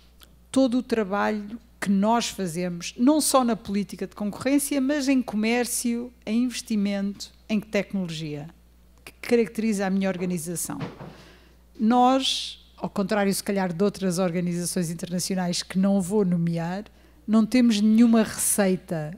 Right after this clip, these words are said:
entre aspas, para aplicar, para espalhar pelo mundo. E até temos, mais do que isto, temos uma obrigação que é de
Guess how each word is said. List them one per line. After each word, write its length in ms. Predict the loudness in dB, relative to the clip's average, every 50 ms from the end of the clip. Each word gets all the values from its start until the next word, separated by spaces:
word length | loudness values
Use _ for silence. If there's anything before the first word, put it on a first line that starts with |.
| -12 -8
entre 320 | -4 -2 -2 -2 -2 -2 -2
aspas, 680 | 0 -2 -4 -6 -8 -8 -6 -6 -6 -8 -12 -14 -18 _ -20 -20 _ _ _ _ _ _ _ 0
para 480 | 2 2 2 2 0 -4 -6 -10 -14 _ _ _ _ -20 -20 _ _ -20 _ _ _ _ _ _ _ _ _ _ _ -6
aplicar, 720 | -6 -6 -4 -4 -4 -4 -6 -6 -6 -4 -4 -4 -4 -4 -8 -14 -20 -20 -20 -20 _ _ _ -20 -20 _ _ -20 -20 -20 _ _ _ _ -20 -18 -8 -4
para 120 | -2 -2
espalhar 440 | -2 -2 -2 -4 -2 0 0 -2 -2
pelo 300 | -2 -4 -4 -2 -2 -2
mundo. 360 | -2 -2 -4 -4 -6 -10 -14 -16 -20 -20 -20 -20 _ -20 -20 -20 -20 -20 -20 _ _ _ 0
E 160 | 4 6 6 6
até 240 | 4 4 2 0
temos, 840 | 2 4 2 4 4 6 4 4 2 2 -2 -6 -8 -10 -14 -18 -20 _ _ _
mais 360 | -2 0 0 2 2 2 0 0
do 100 | -4 -6
que 160 | -6 -6 -6
isto, 180 | -6 -6 -4
temos 280 | -2 -2 0 2 2 2
uma 180 | 2 2 2 0
obrigação 960 | 0 0 0 2 2 2 2 2 2 0 -2 -2 -2 -2 -2 -4 -4 -8 -10 -12 -20 -20 -20 -20 _ _ -20 _ _ _ _
que 180 | -4 0 2 2
é 160 | 4 2 0
de 460 | -2 -2 -2 -2 -2 -2 -2 -4 -8